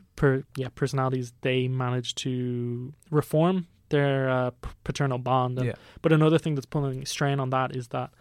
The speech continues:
Speaker 1: Eric is still basically a teenager, and he has these tendencies, like, he doesn't listen to people, he gets his kicks winding up other prisoners. Um,
Speaker 2: Yeah.
Speaker 1: he does things which lead to lockdowns, which in-,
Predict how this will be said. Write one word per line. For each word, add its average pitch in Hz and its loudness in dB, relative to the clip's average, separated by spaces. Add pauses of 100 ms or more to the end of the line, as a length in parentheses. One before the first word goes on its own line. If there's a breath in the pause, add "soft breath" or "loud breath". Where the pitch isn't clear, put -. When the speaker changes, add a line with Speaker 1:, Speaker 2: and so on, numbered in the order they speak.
(380 soft breath)
Speaker 1:
Eric 156 0
is 170 -2
still 143 0
basically 139 -2
a - -4
teenager, 160 -4
and 143 -4
he - -2
has 139 -2
these 139 -6
tendencies, 135 -4
like, 131 -4
he 131 -2
doesn't 131 2
listen 123 -6
to - -10
people, 123 -4
he 120 -6
gets 123 -4
his 131 -8
kicks - -8
winding 123 -2
up 117 -8
other 123 -10
prisoners. 123 -4
Um, 120 -6
Speaker 2:
Yeah. 110 -6 (420 loud breath)
Speaker 1:
he 147 -8
does 143 4
things 135 -2
which 127 -2
lead 131 -2
to - -4
lockdowns, 123 -4
which 120 -6 (760)
in-, 160 -2